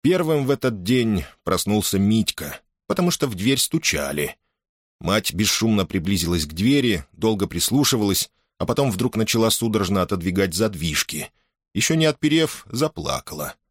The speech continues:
Громко, по бабьи, как не плакала ни разу за всю эту зиму. Это был отец, пришедший по Невскому льду из Кронштадта,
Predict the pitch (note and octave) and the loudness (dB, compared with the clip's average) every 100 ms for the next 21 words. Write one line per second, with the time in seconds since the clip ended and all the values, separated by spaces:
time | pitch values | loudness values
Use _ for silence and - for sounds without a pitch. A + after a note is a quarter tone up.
0 | _ - F#2 B2 C3 A2 G#2 F2+ - D#2 | _ -4 2 2 2 2 0 0 -4 -2
1 | F2+ G#2+ F#2 F#2 E2 - _ _ - G#2 | 0 0 2 0 -2 -6 _ _ -6 0
2 | G2 - G#2 G2 F#2 F#2 G#2 G#2 G2 E2 | 0 2 2 2 0 2 2 2 0 -2
3 | E2 - E2+ D#2+ F2+ D2+ D#2 D2+ D2 C2+ | -4 -4 -4 -2 0 0 -2 -4 -4 -6
4 | - _ _ _ _ _ - F2+ A2+ F#2 | -8 _ _ _ _ _ -10 -4 -2 0
5 | A2 G#2 G2 - A#2+ - - - - F2+ | 0 0 -2 2 0 0 -6 -6 -4 -2
6 | G2 F2+ - D#2 E2+ F#2 - F2 E2+ D#2+ | -2 0 -2 -2 0 0 0 -2 -2 -2
7 | F2+ F2 E2 - F#2 F2+ - D#2 - D2 | 0 0 0 -2 0 0 -2 -6 -6 -10